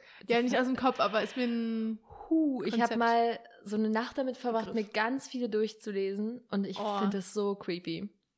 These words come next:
Speaker 1: Ja, also ich
Speaker 2: So
Speaker 1: würd's nicht
Speaker 2: unheimlich.
Speaker 1: nachts durchlesen, aber
Speaker 2: Oder,
Speaker 1: gut.
Speaker 2: oder dieses, ähm, das war mal auf Twitter so ein Ding, dass so ein, äh, dass ein Mann jemanden, so einen kleinen Jungen gesehen hat,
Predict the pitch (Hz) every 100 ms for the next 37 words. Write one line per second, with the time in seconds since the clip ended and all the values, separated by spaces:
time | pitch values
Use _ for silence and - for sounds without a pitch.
0 | _ _ 254 - 220 214 247 285 311 254
1 | 233 202 180 190 214 294 - 214 208 214
2 | 220 240 214 220 220 220 226 220 226 220
3 | - 220 233 226 220 220 - 220 208 208
4 | 208 208 _ _ _ _ - - 226 220
5 | 196 - _ - - 233 285 285 311 330
6 | - _ _ _ _ _ _ _ _ -
7 | 226 226 208 220 233 214 214 - 202 202
8 | 196 196 - 196 190 185 190 202 190 208
9 | 262 269 220 208 202 208 202 202 - 196
10 | 185 202 202 202 247 254 190 196 202 226
11 | 277 -